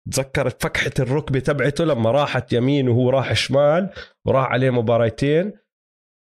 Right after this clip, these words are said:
ما، ما في مشكلة، كملوا وفازوا بهديك السلسلة. وال-،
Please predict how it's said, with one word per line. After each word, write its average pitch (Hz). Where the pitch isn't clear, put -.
ما، 127
ما 131
في 135
مشكلة، 92
كملوا 156
وفازوا 135
بهديك 120
السلسلة. 113
وال-، 120